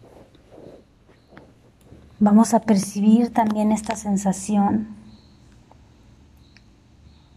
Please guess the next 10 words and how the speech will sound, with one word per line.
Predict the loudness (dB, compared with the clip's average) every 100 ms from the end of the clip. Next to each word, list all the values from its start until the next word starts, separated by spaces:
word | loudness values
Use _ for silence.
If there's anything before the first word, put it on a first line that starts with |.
| -16 4
en | 8
los | 10
dedos | 8 6 2
de | 0
mis | -2 -4
pies. | -4 0 0 0 -8 -18 -20 -20 -20 -20 -20 -20 -20 -20 -20 -20 -20 -20 -20 -20 -20 -20 -20 -20 _ -20 -20 -20 -20 -20 -20 -20 _ _ _ _ _ _ _ _ _ _ _ _ _ _ _ _ _ _ _ _ _ _ _ _ _
Sentimos | _ 4 6 8 6 6
cómo | 0 0 0
esta | 0 4
energía | 6 6 2 0 2 2 -2